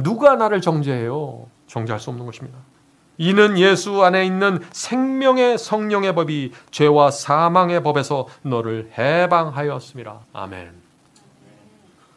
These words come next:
바울은 로마서 팔 장을 많이 자기가 읽었다면은요, 로마서 팔 장 일 절에 와서 가장 크고 가장 열정적인 음성으로 이 말씀을 읽었을 것입니다.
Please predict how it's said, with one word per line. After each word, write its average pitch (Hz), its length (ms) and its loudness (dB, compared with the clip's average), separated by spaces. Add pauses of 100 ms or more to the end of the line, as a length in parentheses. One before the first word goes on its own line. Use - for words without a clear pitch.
(760)
바울은 151 360 6
로마서 160 400 4
팔 156 180 -8
장을 160 220 -2
많이 147 280 -2
자기가 139 280 -4
읽었다면은요, 127 920 -4 (580)
로마서 120 340 -6
팔 208 320 -12
장 220 320 -6
일 151 200 -8
절에 147 180 -8
와서 120 320 -12 (300)
가장 269 580 0
크고 226 560 -4
가장 214 560 2
열정적인 269 840 2
음성으로 202 440 0
이 180 260 -8
말씀을 151 400 -6
읽었을 117 240 -12
것입니다. 110 380 -16